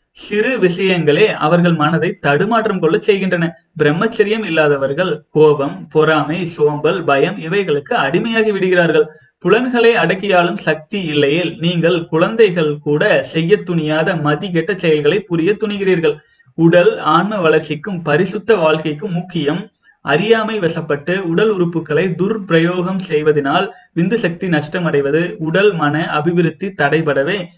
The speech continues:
சிறுவர் சிறுமியர்கள் வெளிக்காட்டாமல் தவிக்கிறார்கள். உடல் உறுப்புகளின் இயற்கை கசிவுகள்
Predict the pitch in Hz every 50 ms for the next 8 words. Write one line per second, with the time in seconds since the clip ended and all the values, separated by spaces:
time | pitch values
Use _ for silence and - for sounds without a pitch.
0 | _ _ - - 180 190 214 226 233 226 220 - - 180 170 165 151 143 139 135
1 | 131 123 147 165 175 175 - - _ _ _ _ - 160 165 196 220 214 - 208
2 | 185 175 170 156 151 143 143 156 151 - - 190 202 220 208 - 196 190 180 170
3 | 160 147 147 - _ _ _ _ _ 160 160 170 220 247 247 220 196 185 202 190
4 | 208 202 170 - 180 180 185 185 190 165 160 170 190 190 - - 214 214 - 165
5 | 156 - - 190 175 160 139 151 175